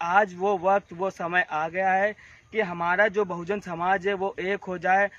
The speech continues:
अपने हक और अधिकारों की लड़ाई स्वयं लड़े, क्योंकि ये किसी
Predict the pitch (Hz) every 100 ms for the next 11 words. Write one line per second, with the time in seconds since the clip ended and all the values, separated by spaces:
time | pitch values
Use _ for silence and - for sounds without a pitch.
0 | - - 156 180 196 165 202 196 185 180
1 | 165 160 170 175 185 180 175 180 190 185
2 | 170 185 190 190 202 202 - - - 196
3 | 208 226 226 226 214 208 254